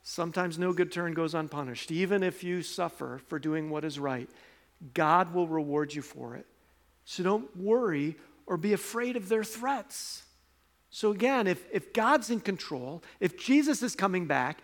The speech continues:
if he's gonna dr-, judge the living and the dead and set everything straight, then I don't have to set everything th-, straight. I, I don't have to punish the evildoers. I don't have to get even. I don't have to return an insult with an a-, insult.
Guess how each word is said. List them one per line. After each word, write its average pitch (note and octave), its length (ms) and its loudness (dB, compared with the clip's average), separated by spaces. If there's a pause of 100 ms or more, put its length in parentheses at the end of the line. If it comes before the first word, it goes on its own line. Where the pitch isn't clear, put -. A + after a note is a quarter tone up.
(140)
if G3+ 140 4
he's B3+ 240 6
gonna C4 200 2
dr-, G#3+ 360 -2
judge F#3 340 4
the G#3 100 2
living G3 300 4
and F#3 100 2
the F3+ 60 2
dead D#3 300 4
and E3+ 100 -4
set G3 220 4
everything G#3+ 480 2
straight, G3 600 -2 (680)
then G3+ 140 2
I A3+ 100 4
don't B3 160 0
have A#3 280 2
to A3 80 -6
set F3+ 220 -2
everything C3+ 400 -2
th-, - 240 -20
straight. - 440 -12 (1080)
I, G3 180 2
I A3 140 4
don't C4 160 2
have A3+ 440 0
to G3+ 80 0
punish - 640 -4 (160)
the F#3 100 -2
evildoers. D3+ 480 0
I G3 80 6
don't A#3 120 4
have A#3+ 440 4
to A#3+ 60 -4
get E3+ 200 2
even. C3 340 0 (200)
I F#3+ 80 2
don't G#3+ 120 4
have B3 220 2
to B3+ 60 -6
return G3+ 400 2
an F#3 100 2
insult F3+ 400 0
with D#3+ 100 -4
an D#3+ 100 -2
a-, E3 220 -2
insult. E3+ 420 -2